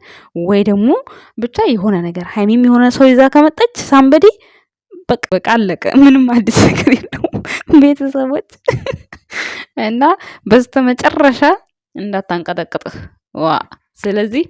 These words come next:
መንቀጥቀጥ ከፈለክ ተንቀጥቀጥ፣ ግን ተንቀጥቅጠህ ማየት አንፈልግም። ስለዚህ ቀጥልበት። ብዙ ጊዜ ደግሞ አይዲያ ስትሰራ በቃ አታብራራ፣ የገባው ይግባው። ምንም ብታረግ ምን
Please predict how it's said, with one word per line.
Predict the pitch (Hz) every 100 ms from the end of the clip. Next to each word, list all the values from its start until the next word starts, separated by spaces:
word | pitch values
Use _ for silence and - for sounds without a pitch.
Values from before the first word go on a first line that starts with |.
| - - _
መንቀጥቀጥ | 202 208 247 - 285
ከፈለክ | 294 254 285 415 -
ተንቀጥቀጥ፣ | 190 185 - 151 -
ግን | 180 262 571 311
ተንቀጥቅጠህ | - 196 185 202 - 233
ማየት | 220 233 262
አንፈልግም። | 180 123 - 147 175
ስለዚህ | 202 214 226
ቀጥልበት። | - - 175 165 165 185 _ - -
ብዙ | 214 233
ጊዜ | 226 240
ደግሞ | 240 247 233
አይዲያ | 170 185 208
ስትሰራ | 214 214 - 233
በቃ | 214 170 180
አታብራራ፣ | - 220 180 175 170
የገባው | 196 196 220 180 185
ይግባው። | 165 180 175 _ - -
ምንም | 262 294
ብታረግ | 247 - 220 220 220
ምን | 240